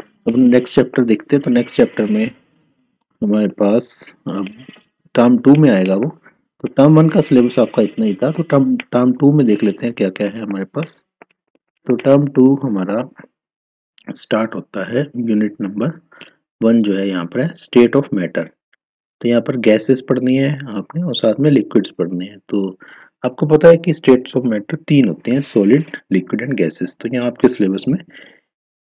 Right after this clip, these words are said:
liquid and gases है सिर्फ, ठीक है, और कुछ नहीं है।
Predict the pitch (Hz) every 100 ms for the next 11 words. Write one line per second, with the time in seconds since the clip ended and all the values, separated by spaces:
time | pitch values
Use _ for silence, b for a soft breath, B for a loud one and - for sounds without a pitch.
0 | - _ 104 101 - 139 143 123 92 90
1 | 98 78 82 - - - - - 113 165
2 | 160 - 98 98 - - 92 110